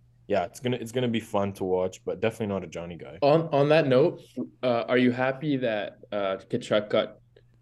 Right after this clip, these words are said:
Speaker 2: um, like, his standing ovation or whatever he got, or no?
Speaker 1: Yeah, I'm fine with Tkachuk getting a standing O. I mean, he was getting booed too when he touched the puck, which was fine.
Speaker 2: Mm-hmm.
Speaker 1: And at least I think Tkachuk kinda did it like a gentleman.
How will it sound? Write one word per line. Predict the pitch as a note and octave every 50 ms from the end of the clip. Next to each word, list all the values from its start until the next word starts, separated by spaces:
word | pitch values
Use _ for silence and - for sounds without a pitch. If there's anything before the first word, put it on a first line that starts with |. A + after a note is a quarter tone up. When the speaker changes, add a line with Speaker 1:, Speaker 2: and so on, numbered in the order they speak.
| _ _ _ _ _ _ _ _ _ _ _ _ _
Speaker 2:
um, | G#2+ G#2 G2 F#2+ F#2 F#2 - -
like, | - G#2 G2+ -
his | G#2 -
standing | - G#2+ G2 G2 G2
ovation | G2 F#2 F#2 F#2 F#2 - G#2+ G#2 G#2+
or | G#2
whatever | G2+ G2+ G2 G2+ G#2
he | G2+ G2+
got, | G#2 G#2 A2 - - - G#2
or | F#2+
no? | F#2 F2+ F2+ F2+ F#2+
Speaker 1:
Yeah, | C3 C#3+ D3 C#3+ D3
I'm | E3 F3
fine | E3+ - E3+ E3+ F3 F3
with | E3 D#3
Tkachuk | - B2+ A#2+ - - G#2+ G#2 G#2
getting | - G2+ G2+ G2+ G2 G2 G2
a | F#2+ G2 F#2+
standing | - - - G#2 G2+ G2+ G2+ G2+ G#2 G2+ G2 G2
O. | F#2+ F#2+ F#2+ F#2+ F#2 F#2 - - -
I | G#2+ A2
mean, | A2 A2 A2+ A2+ A2+
he | G#2+ C#3 C#3
was | - - B2+ B2+ A#2+
getting | A#2 C#3 C#3 C#3 B2+ A#2
booed | G2 G#2+ A2+ A#2 A#2+ B2 C3 C3+ B2+ B2 _ -
too | - A#2+ A#2 A#2+ B2+ C3 C3 C3
when | B2+ B2+ C3 B2
he | B2+ A#2+
touched | A2+ B2 B2 B2 - -
the | C3 A#2+
puck, | - C3 B2+ B2+ B2+ -
which | B2+ A#2+ -
was | B2 A#2 -
fine. | - - G#2+ A2 A#2 B2+ D3 D3 - _ _ _ _ _ _ _ _ _ _ A2+
Speaker 2:
Mm-hmm. | A2
Speaker 1:
And | A2+ A2+ A2+ A2 A2 G#2+ G#2+ G2+ -
at | A2+ A#2+
least | B2+ C#3 D3 D3 D3 D3 -
I | A2+ B2 B2
think | D3+ D3+ - -
Tkachuk | B2+ - - B2+ A#2+ A#2+ - -
kinda | B2+ A#2 A#2 A#2 G#2+
did | G#2 A2 G#2+ A2
it | G#2+
like | G#2+ A2 G#2 G#2+ G#2
a |
gentleman. | F2+ G2 G2 G2+ G2+ G#2 G#2 G2+ G2 G2 G2 G#2